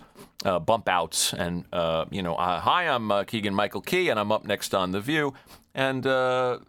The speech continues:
it's, it's so they don't just say, "Hi, I'm next on The View." They're like the little S N L promos.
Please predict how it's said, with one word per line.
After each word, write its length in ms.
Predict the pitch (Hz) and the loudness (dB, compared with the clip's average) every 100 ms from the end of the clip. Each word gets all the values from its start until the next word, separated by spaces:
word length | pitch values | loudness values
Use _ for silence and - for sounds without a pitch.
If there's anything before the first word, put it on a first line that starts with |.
| _ - | _ -8
it's, 260 | - 135 - | -4 -2 0
it's 180 | 165 - | 0 2
so 200 | 202 170 | 2 2
they 140 | 147 | 2
don't 200 | 147 147 | 2 0
just 340 | - 143 135 - | 2 2 2 4
say, 280 | 147 123 | 4 4
"Hi, 340 | 110 - 175 160 | 2 2 4 4
I'm 220 | 117 113 | 2 2
next 260 | 127 - 131 | 0 2 0
on 140 | 113 | 0
The 80 | 113 | -2
View." 240 | 135 147 | 0 0
They're 140 | 110 131 | 2 2
like 180 | 147 | 2
the 100 | 139 | 2
little 200 | 123 120 | 0 4
S 180 | 113 - | 2 2
N 120 | 101 | 0
L 140 | 101 110 | 2 0
promos. 680 | - 82 78 71 71 - | 0 -2 0 0 0 -2